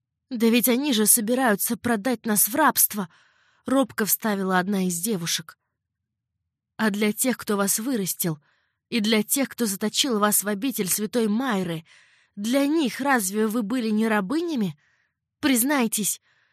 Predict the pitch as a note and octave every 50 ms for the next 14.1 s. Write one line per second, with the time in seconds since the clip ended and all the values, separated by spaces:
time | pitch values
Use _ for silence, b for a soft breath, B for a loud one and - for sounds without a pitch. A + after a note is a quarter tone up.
0 | _ - A3 G#3 G#3 D4+ D#4 D4 C4+ - - B3 A#3 A3 G#3+ A#3 B3+ A#3+ A3 -
1 | A#3 - - - - - E4 D4 A#3 G#3 G3 G3 - - - C4+ C4 C#4+ C4+ B3+
2 | A3 G3 F#3 A#3 - - - B3+ C4+ A#3 A3 A3+ A#3 A3+ A3 A3 A3 G#3 G3 C#4+
3 | D4 A#3+ G3+ F3+ E3 E3 b b b b b b b b b b - G4 F#4 D4+
4 | - G4+ F#4 - - E4+ B3 D4 C4 A3 - - - D4 D4 C#4 C4 - - C4
5 | C4+ C4 C#4 C#4+ B3 - - - B3 A3+ A3+ G#3 C4+ C#4+ B3 G3+ E3+ E3 - -
6 | - b b b b b b b b b b b b b b b b b b C#4
7 | D#4+ F4 G4 E4 C4+ E4 D4 C#4 B3 A#3+ B3+ C4 C4 C4 D4 C#4+ C4 B3 A#3 -
8 | - B3+ A#3+ - - A#3+ A3 - - - G#3 G3+ - - B3+ C#4 C4 A3+ G3+ F#3+
9 | - - A3 G3+ G3 F#3+ - - A3+ G#3+ A3 C4 A#3 - - F#3+ F3 E3 D#3 D3+
10 | D3 - _ _ _ _ _ _ _ _ _ _ _ _ _ _ _ _ _ _
11 | _ _ - G#3+ G#3+ G#3+ A#3+ B3 B3+ C4 B3 - - B3+ G#3 _ _ - F#4 F4+
12 | D4+ B3 G#3+ - - G#3+ F3 E3 B B B B G#3+ B3 A#3 B3+ C4 C#4+ D4+ C4
13 | F#3 - G3 G#3+ C4+ C#4 A3+ G3+ A3+ C4+ C#4 - - D4 D4 B3 - - A3 F3+
14 | D3+